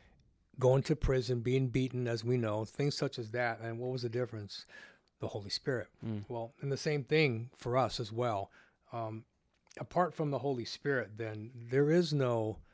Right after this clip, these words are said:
Speaker 1: understanding of the depth of what the cross really means for us,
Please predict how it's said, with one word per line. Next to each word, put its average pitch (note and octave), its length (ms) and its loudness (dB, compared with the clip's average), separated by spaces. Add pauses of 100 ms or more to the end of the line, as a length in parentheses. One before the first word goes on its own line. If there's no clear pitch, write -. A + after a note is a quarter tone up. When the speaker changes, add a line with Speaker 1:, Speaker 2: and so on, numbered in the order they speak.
(320)
Speaker 1:
understanding C3+ 680 2
of A2+ 200 -2
the A#2 100 -2
depth B2 320 2
of A#2 60 2
what A2+ 120 0
the A#2 80 -4
cross A#2+ 360 0
really A2+ 160 2
means A#2 280 0
for G2 220 -10
us, - 340 -8